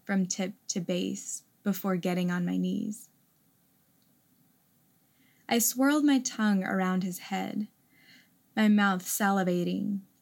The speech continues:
as I took more and more of him. The sweetness mixed with the salt of his skin was divine. "Here, put more on," I told him, handing him the spoon. I kept the tip of him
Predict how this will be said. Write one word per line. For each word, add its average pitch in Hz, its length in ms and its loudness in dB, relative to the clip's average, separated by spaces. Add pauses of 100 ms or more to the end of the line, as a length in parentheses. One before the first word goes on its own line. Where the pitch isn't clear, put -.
(120)
as 202 120 2
I 202 100 4
took 202 380 -4
more 190 300 2
and 185 280 0
more 185 220 -2
of 185 120 -6
him. 208 440 -4 (460)
The 240 120 0
sweetness 214 640 0
mixed 202 380 0
with 202 80 -10
the 202 100 -2
salt 190 560 -4
of 196 140 -4
his 196 200 0
skin 180 600 -2
was 180 180 -2
divine. 185 720 -4 (1800)
"Here, 208 540 -2 (100)
put - 220 -4
more 247 180 4
on," 196 460 -2 (360)
I 202 120 2
told 190 320 0
him, 185 320 0 (320)
handing 202 240 4
him 196 180 4
the 180 60 -2
spoon. 196 560 -4 (1040)
I 226 80 0
kept 320 280 -2
the 330 80 2
tip 254 300 0
of 247 160 2
him 196 540 4